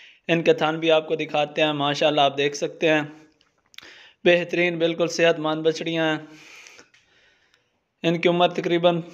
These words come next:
पाँच पाँच छः छः माह है। आप देख लें, अच्छे ब्रांड में दो बछड़ियाँ, दो जो हैं वो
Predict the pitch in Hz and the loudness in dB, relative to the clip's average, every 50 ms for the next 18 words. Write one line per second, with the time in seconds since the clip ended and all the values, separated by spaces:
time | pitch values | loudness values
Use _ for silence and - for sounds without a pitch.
0 | - - - - - - - 156 156 160 165 160 - - 165 165 160 156 - 185 | -20 -20 -20 -20 -20 -8 -2 0 2 2 2 0 -2 -2 0 0 0 -2 0 2
1 | 170 170 165 165 - 160 151 147 139 135 131 131 139 135 139 - - _ _ _ | 2 2 2 2 0 0 0 0 0 -4 -4 -6 -8 -10 -14 -16 -18 _ _ _
2 | _ _ _ _ - - - 143 139 139 147 156 160 165 160 165 170 165 160 156 | _ _ _ _ -14 -4 0 2 2 2 4 2 2 2 2 0 -2 0 0 0
3 | 156 156 - - - - - - - _ _ _ _ _ _ _ _ _ - 160 | -2 -4 -10 -18 -20 -20 -20 -20 -20 _ _ _ _ _ _ _ _ _ 0 0
4 | 151 156 - 180 160 - 165 165 165 165 165 160 156 160 165 165 160 165 160 - | 0 2 2 2 2 2 2 0 0 0 0 0 2 2 2 2 2 -2 -2 -2
5 | 165 165 160 165 160 160 156 147 151 156 156 156 156 156 156 156 160 151 147 147 | -6 -4 -2 0 0 0 0 0 0 2 2 0 -2 -2 -4 -4 -4 -4 -6 -4
6 | 147 147 147 147 147 147 147 | -2 -2 0 0 -2 -4 -6